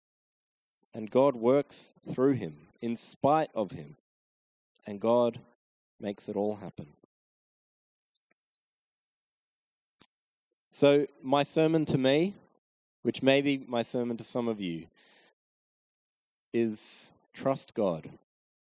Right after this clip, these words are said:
If God is calling you, if you feel that sense of compulsion and duty that Jonah felt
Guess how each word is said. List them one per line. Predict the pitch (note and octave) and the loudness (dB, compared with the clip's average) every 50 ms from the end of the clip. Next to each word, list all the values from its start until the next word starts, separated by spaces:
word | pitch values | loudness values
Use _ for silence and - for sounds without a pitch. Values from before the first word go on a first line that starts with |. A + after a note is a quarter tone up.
| _ _ _ _ _ _ _ - | _ _ _ _ _ _ _ -8
If | - A2+ - - | -8 -8 -4 2
God | - C#3+ D3+ D#3+ F3 F3 F3 | 4 6 8 8 6 6 4
is | D#3+ - - | 0 -2 -4
calling | - - D3 C#3+ D3 D3+ D3+ D3 C#3 C3 | -4 0 2 4 4 4 2 0 -2 -2
you, | B2+ A#2+ B2+ C3+ D3 E3 F3 - - | 0 0 2 2 0 0 -2 -4 -6
if | C3 - - | -6 -6 -2
you | C3 C3+ C#3+ C#3 | 0 2 2 0
feel | - - - D3+ D#3+ E3 E3+ E3+ F3 F3+ F3+ F3 - _ _ - _ _ _ _ _ _ _ | -2 -2 2 4 6 6 6 6 4 2 0 -2 -4 _ _ -20 _ _ _ _ _ _ _
that | B2+ C3 C3+ - - | 2 2 2 2 -2
sense | - - D3 D3+ E3 E3 - - - - - - | -2 2 4 4 4 2 -2 -4 -6 -8 0 2
of | C3+ C3 C3 B2 A2 A2+ - - - _ _ _ _ _ _ _ _ _ _ _ _ | 4 4 4 2 -2 -10 -20 -20 -20 _ _ _ _ _ _ _ _ _ _ _ _
compulsion | - B2+ A2+ - - C#3 D#3 D#3+ D3 - - E3+ D#3 E3 D3+ | -6 -4 -2 2 4 4 4 4 4 0 -2 -2 0 0 0
and | D3 B2 A#2+ A2+ | 0 0 0 0
duty | G#2+ B2 C#3 D3 C#3+ - D#3 D3 D3 D3+ D#3 - _ _ _ _ _ _ _ - | 2 2 4 4 2 0 -2 -2 -2 -2 -4 -6 _ _ _ _ _ _ _ 0
that | B2+ B2+ - | 0 0 0
Jonah | G#2 A2 C3 C3+ C#3 C#3+ D3 C3+ | 2 2 2 4 4 4 2 0
felt | - - C3+ C3 C3 D3+ D3+ - - - | 2 2 4 4 4 2 -2 -6 -10 -12